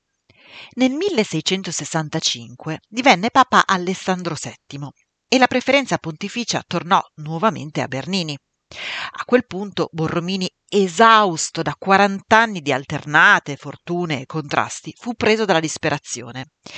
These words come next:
e si ferì gravemente con una spada, morendo dopo qualche giorno.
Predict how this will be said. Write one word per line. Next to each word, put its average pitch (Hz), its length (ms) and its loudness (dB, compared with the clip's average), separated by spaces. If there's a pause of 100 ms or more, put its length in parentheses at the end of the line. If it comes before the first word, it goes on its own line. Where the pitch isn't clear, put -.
(220)
e 240 100 -2
si 233 140 -6
ferì 254 380 2
gravemente 185 520 0
con 147 120 -10
una 147 160 -4
spada, 120 440 -6 (340)
morendo 165 540 -2
dopo 190 240 -4
qualche 202 280 0
giorno. 127 400 -6